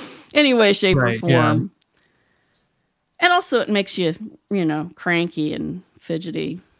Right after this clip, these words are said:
Speaker 2: Mm-hmm.
Speaker 1: having your electromagnetic fields buggered with.
Speaker 2: Yeah, see,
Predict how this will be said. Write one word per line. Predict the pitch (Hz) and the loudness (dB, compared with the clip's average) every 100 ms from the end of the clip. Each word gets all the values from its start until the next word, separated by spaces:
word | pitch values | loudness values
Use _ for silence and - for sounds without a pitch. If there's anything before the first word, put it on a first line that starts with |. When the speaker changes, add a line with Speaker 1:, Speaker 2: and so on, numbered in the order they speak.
| _ | _
Speaker 2:
Mm-hmm. | 156 139 131 | 2 4 4
Speaker 1:
having | 151 147 147 156 _ _ _ - | 2 -2 -4 -6 _ _ _ -10
your | 156 143 - | -6 -8 -8
electromagnetic | 156 147 - 160 147 147 147 143 | -6 -6 -4 -4 -2 -4 -6 -6
fields | 165 147 - | -6 -6 -8
buggered | - 143 151 143 | -8 -8 -8 -8
with. | 151 156 - _ _ _ - | -8 -8 -14 _ _ _ 0
Speaker 2:
Yeah, | 170 196 | 2 2
see, | 156 175 160 151 | 0 0 0 0